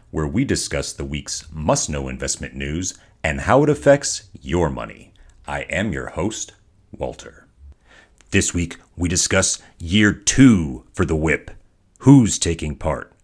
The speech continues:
What's new? And why listening this year is more important than ever. But first, it's been an exciting week in the investment world,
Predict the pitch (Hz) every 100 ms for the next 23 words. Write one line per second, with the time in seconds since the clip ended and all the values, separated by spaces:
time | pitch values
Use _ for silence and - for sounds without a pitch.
0 | _ _ - 82 76 - - 85 110 135
1 | 87 67 - - - - 104 82 73 65
2 | 65 90 120 139 131 98 113 - 98 90
3 | 69 101 139 - 65 62 67 78 - 73
4 | - 73 76 92 135 127 71 65 - -
5 | 95 107 117 - 80 82 107 - - 80
6 | - 65 - - - _ - - - _
7 | _ - 76 - 87 80 - - - -
8 | 101 - 76 80 78 67 - - 92 87
9 | 87 - 92 90 90 - 76 71 71 73